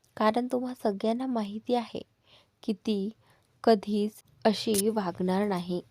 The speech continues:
नक्कीच तिची प्रकृती बिघडली असेल, म्हणून तिने चुकी-, चुकून तुमच्यावर हात उचलला असेल.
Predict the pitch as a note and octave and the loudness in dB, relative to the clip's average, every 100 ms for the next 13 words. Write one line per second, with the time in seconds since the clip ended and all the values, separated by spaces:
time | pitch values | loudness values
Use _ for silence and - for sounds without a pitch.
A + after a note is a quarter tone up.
0 | - - - G3 F#3 - A3 - A#3+ A#3+ | -20 -20 -4 -2 -2 0 -2 0 -4 -2
1 | B3 A#3 A3+ A3 A3+ G#3 F#3+ F#3+ F3+ G#3+ | 0 0 0 0 -2 0 0 0 0 0
2 | G3+ E3 - - - - - - - - | 0 -2 -6 -12 -12 -20 -20 -20 -18 -8
3 | G3 F#3+ E3+ F#3 - - - - B3 B3+ | -2 0 0 -2 -12 -20 -8 0 2 2
4 | - G#3+ - G#3+ - - B3+ A#3 - A3 | -2 -12 -6 -6 -6 -4 -2 -2 0 0
5 | G#3 A3+ G#3+ F#3+ F#3+ G3 G#3 - G3+ A3+ | 0 -2 -4 -2 0 0 -2 -2 -4 -2
6 | A3 - G3+ G3 - - - | -6 -2 -4 -2 -6 -8 -12